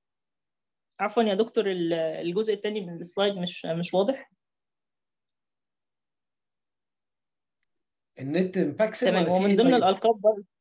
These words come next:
Speaker 1: عفوا، في مربع اسود كده مداري على الكلام، ال-، اللقب اللي تحت.
Speaker 2: يا، طيب،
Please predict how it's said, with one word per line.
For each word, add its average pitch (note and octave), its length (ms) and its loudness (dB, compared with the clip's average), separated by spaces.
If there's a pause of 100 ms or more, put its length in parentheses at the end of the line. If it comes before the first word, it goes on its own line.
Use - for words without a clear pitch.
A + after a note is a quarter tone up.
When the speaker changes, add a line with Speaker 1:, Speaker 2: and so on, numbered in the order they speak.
(1160)
Speaker 1:
عفوا، A3+ 280 2
في A#3 440 4
مربع G3+ 520 2
اسود A3 340 -6
كده G3+ 240 -2
مداري G3 320 0
على E3+ 180 0
الكلام، F3 520 -8
ال-، D3 420 -6 (300)
اللقب G3 320 2
اللي E3+ 120 2
تحت. F3 280 0 (300)
Speaker 2:
يا، G3 460 0 (320)
طيب، D#3 320 -8